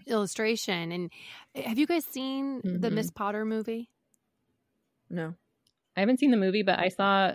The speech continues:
Speaker 3: Mm-mm.
Speaker 1: It's so
Speaker 2: when
Speaker 1: good.
Speaker 2: I was in London, I saw,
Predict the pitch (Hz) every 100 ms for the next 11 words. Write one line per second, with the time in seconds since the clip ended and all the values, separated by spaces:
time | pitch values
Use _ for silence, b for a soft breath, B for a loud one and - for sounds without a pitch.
0 | 233 233 214 202 202 - - - 160 160
1 | 180 180 175 165 175 170 170 - - 180
2 | 180 180 170 160 160 - 165 156 151